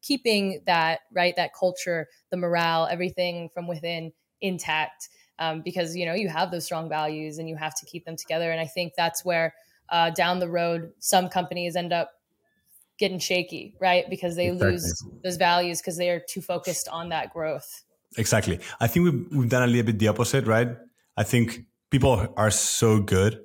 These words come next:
Speaker 2: so, so, so smart and so hardworking. It's incredible. And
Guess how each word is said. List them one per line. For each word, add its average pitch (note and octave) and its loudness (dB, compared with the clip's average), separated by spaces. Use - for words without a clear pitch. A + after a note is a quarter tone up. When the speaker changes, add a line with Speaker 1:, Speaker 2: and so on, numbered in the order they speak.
Speaker 2:
so, - 4
so, A2+ 4
so A2 2
smart G2+ 4
and G2+ 4
so A2 2
hardworking. G2 4
It's G2+ 2
incredible. G#2+ 4
And F#2+ 4